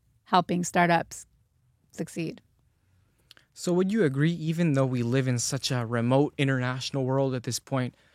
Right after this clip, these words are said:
Speaker 2: that there's still a lot of importance in having a local
Speaker 1: Yes.
Speaker 2: density?
Speaker 1: Yes. I mean, I do think at the earliest stages for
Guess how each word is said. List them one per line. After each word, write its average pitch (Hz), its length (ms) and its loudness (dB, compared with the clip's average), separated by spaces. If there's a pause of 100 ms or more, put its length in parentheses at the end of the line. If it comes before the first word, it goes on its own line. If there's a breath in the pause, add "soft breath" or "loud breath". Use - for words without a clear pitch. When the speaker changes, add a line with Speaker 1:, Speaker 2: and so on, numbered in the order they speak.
(160 soft breath)
Speaker 2:
that 131 160 -10
there's 147 200 2
still 156 800 4
a 139 60 -2
lot 127 240 2
of 127 80 0
importance 135 840 0
in 123 120 -2
having 127 420 0
a 123 80 -2
local 135 840 0 (360)
Speaker 1:
Yes. 185 200 -4
Speaker 2:
density? 165 640 4 (880)
Speaker 1:
Yes. - 360 2
I 233 40 4
mean, 233 120 6
I 226 100 6
do 247 200 2
think 240 220 2
at 214 100 0
the - 140 -4 (140)
earliest 294 460 4
stages 175 520 -2
for - 160 -8